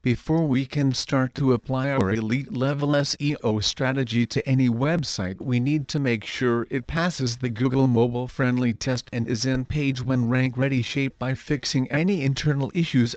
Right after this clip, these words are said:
uncovered through our S E O analysis of the site. Once this is completed, the site will avoid any potential negative Google penalty for being non-mobile friendly,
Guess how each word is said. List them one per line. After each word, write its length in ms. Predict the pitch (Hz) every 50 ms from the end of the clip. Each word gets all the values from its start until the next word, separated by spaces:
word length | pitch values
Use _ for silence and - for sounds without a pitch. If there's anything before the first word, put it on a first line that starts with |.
| -
uncovered 640 | - 135 147 - - 143 151 143 139 143 143 135 117
through 280 | - - 135 131 127 135
our 140 | 131 95 95
S 300 | 104 104 107 - - -
E 140 | 127 120 123
O 240 | - - 143 135 -
analysis 640 | - 147 139 139 139 135 - - 101 92 95 -
of 160 | - - 113 110
the 100 | 107 104
site. 480 | - - 147 139 139 107 85 - - - _ _ _ _ _ _ _ _ _ _ _ _ _ 123
Once 320 | 120 127 143 151 - -
this 280 | - 143 135 127 - -
is 200 | 113 107 - -
completed, 680 | - - 131 120 - - - 165 165 156 156 135 117
the 100 | 113 113
site 380 | - - - 143 139 151 147
will 300 | - 135 110 123 131 131
avoid 480 | 131 113 107 110 113 113 120 123 120 123
any 200 | 135 151 160 160
potential 680 | - - 131 - - - 180 196 202 185 - - 120 113
negative 580 | 110 117 135 151 156 147 151 147 151 123 110
Google 320 | 110 139 147 131 131 127 107
penalty 560 | - - 131 127 127 127 123 - - 156 147
for 220 | 135 - 143 123
being 360 | 120 113 123 123 120 117 113
non-mobile 640 | 110 113 123 143 139 127 123 117 120 123 120 120 113
friendly, 640 | - - 127 110 104 104 101 95 92 87 85 -